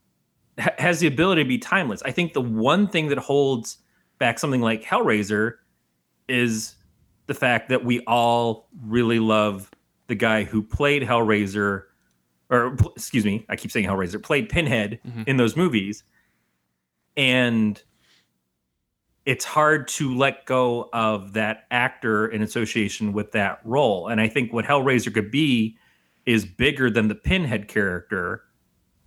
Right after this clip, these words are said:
Speaker 1: Um, whereas in Nightmare on Elm Street, it's hard to do Nightmare on Elm Street without Freddy Krueger being the main point of it. Um, it really is the center of that. Hellraiser is more of a, an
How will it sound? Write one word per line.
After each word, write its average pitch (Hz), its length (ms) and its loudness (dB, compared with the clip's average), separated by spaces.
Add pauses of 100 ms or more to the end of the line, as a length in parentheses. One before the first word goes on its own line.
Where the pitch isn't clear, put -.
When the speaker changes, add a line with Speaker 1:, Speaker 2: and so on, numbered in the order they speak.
(100)
Speaker 1:
Um, 101 500 0
whereas 117 300 2
in 123 80 -2
Nightmare 131 280 2
on - 20 4
Elm 127 160 2
Street, 120 260 -4
it's 107 160 -6
hard 135 300 0
to 120 60 -2
do 117 180 2
Nightmare 110 340 2
on 110 80 0
Elm 107 140 0
Street - 320 -8
without 107 480 -2 (220)
Freddy 110 240 2
Krueger 104 500 0
being 101 680 0 (540)
the 113 100 4
main 104 320 2
point 104 280 0
of 80 100 -6
it. - 240 -16 (640)
Um, 90 500 -2 (160)
it 107 160 0
really 113 260 2
is 98 100 0
the 104 80 -2
center 110 360 0
of 85 80 -6
that. 85 380 -6
Hellraiser 120 720 2
is 110 300 -2
more 113 360 4
of 101 140 2
a, 98 460 0 (960)
an 110 200 0